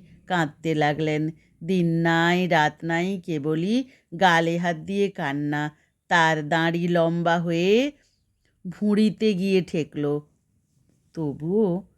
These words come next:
কান্না থামল না। ইজানাগি বললেন, "আরে, তোর কি হলো?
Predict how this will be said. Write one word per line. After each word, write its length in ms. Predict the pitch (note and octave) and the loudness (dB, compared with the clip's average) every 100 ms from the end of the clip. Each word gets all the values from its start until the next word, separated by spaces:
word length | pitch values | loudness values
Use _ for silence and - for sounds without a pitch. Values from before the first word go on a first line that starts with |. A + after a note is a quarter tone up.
| _ _ _ _ | _ _ _ _
কান্না 680 | E3+ C3 B2+ C#3 C#3+ E3+ G4 - | -4 -2 -2 -4 -6 -4 -6 -4
থামল 560 | G#3 D3 D3 D3+ C#3+ | -2 -2 -2 -2 -2
না। 320 | C#3 C3+ C3+ - _ _ _ _ _ _ - - - - | -4 -6 -10 -16 _ _ _ _ _ _ -20 -20 -20 -10
ইজানাগি 640 | C4 C4+ D4+ D4+ D#4+ C4+ D4 | -4 0 2 0 0 -2 -2
বললেন, 680 | A3 G#3 G#3+ A3+ E3+ F3+ F#3 _ _ _ _ - | 0 2 2 0 0 -2 -6 _ _ _ _ -10
"আরে, 420 | A#3+ B3+ E4+ G4+ _ _ _ | -8 -4 -6 -6 _ _ _
তোর 220 | F#3 D#4+ D4 | -8 -6 -6
কি 180 | - D#4+ | -4 -4
হলো? 540 | C#4 C4+ E3+ C3+ B2 | -2 -2 -2 -4 -8